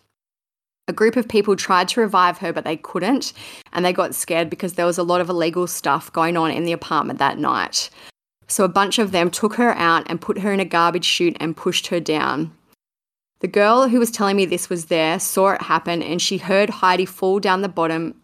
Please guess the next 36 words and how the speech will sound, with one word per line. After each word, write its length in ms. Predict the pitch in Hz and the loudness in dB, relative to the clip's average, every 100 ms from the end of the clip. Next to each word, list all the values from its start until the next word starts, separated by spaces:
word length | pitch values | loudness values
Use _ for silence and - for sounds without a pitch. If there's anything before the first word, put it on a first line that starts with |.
| 175 | 0
down 220 | 220 208 | 2 2
the 80 | 214 | 2
chute, 320 | - 175 - | 0 -2 -2
but 140 | 175 | -4
didn't 240 | 185 190 185 | -4 -6 -6
hear 180 | 190 175 | -8 -6
her 160 | 175 | -6
stop 460 | 170 - 175 160 - | -8 -4 -2 -2 -4
at 160 | - - | -6 -6
the 60 | 160 | -6
bottom. 540 | 160 151 135 143 165 _ - _ _ _ | -4 -4 -4 -6 -10 _ -20 _ _ _
She 140 | - | -4
said 180 | - 202 | -2 0
she 120 | - | 2
went 160 | 214 180 | 0 0
to 60 | - | -2
check 220 | 247 233 | -2 -2
the 60 | 247 | -2
chutes 440 | - 190 170 - | 0 0 0 -4
down 320 | 190 185 175 | 0 2 2
to 100 | 190 | -2
the 60 | - | -8
twenty-eighth 480 | - 190 202 220 214 | -6 -2 0 0 -4
floor, 400 | - 175 170 165 | -4 0 2 0
and 100 | 175 | -2
when 120 | 180 | -2
she 180 | - - | -2 0
opened 380 | 180 185 220 208 | 0 2 0 0
the 160 | - | -4
door, 280 | 180 175 165 | -2 2 2
she 200 | 165 180 | 0 -2
saw 280 | - 190 180 | -2 0 -2
Heidi 380 | - 170 170 165 | 0 2 2 0
was 160 | 165 | -2
stuck 460 | - - 160 - - | -4 -2 -2 -2 -8
there. 400 | - 92 76 | -6 -4 -6